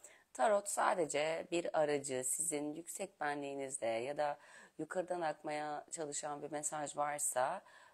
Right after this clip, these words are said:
e, onun akmasına alan açan bir aracı. Tarot kartlarını fal için kullanmamalısınız ya da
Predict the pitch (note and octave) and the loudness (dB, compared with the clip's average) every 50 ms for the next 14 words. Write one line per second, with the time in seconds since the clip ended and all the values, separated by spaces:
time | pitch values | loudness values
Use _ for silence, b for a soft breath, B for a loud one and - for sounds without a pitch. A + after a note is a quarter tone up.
0 | B B F3+ F3 E3+ E3 D#3+ D#3+ D#3+ - - F#3+ F#3+ G3 G#3 G#3+ - - - F#3+ | B B 0 2 4 4 4 2 2 0 0 0 0 0 0 -4 -4 -2 -2 -2
1 | F#3 - - - G3 F#3+ - - - G3 G3 G3 G3+ G#3+ G#3+ - - - F3+ F3+ | -2 -2 -4 -4 -2 0 0 0 0 0 0 0 0 0 -2 -2 0 2 2 4
2 | F#3 G3 G3 F3 D#3 - - - D#3 D3 D#3+ F#3+ B3+ - _ _ A#3 A#3 B3 - | 4 2 2 0 -2 -2 -2 -4 -4 -4 -4 -6 -8 -12 _ _ -4 -4 -4 -4
3 | - - - - F3+ E3 D#3 D3 - C3 B2 B2+ - B B B B B B B | -6 -6 -4 -2 -2 -2 -2 -2 -2 -2 -2 -2 -4 B B B B B B B
4 | - G3 G3+ G3 G3 G3 - - - F3+ F3 F3+ - - F3+ F3 F3+ F#3+ G3+ G#3 | 0 2 2 2 2 0 -2 0 2 2 2 2 0 -4 -4 -4 -2 -2 -4 -6
5 | - - - F#3+ F3+ F3 F3 F3+ F3+ - - - - - - - D#3 D3+ D3+ D3+ | -6 -2 4 6 6 8 8 6 2 0 -6 -8 -8 -6 -4 -2 -2 -2 -2 -2
6 | D#3 D#3 D3 - - D3 C#3 C#3 C3+ C#3 D3 D#3+ E3 F3+ F#3 F#3+ G3 F#3 - - | -4 -6 -10 -10 -8 -4 -2 -2 -2 -2 -4 -6 -4 -4 -4 -2 0 0 0 0
7 | G3 F#3+ G3 G3 G3 F#3 F3 D#3 D3+ D3 C#3 D3+ D3 D3 D3 D3 D3 - | 0 -2 -2 -2 -2 -2 -2 -2 -4 -2 0 0 2 2 2 2 0 -4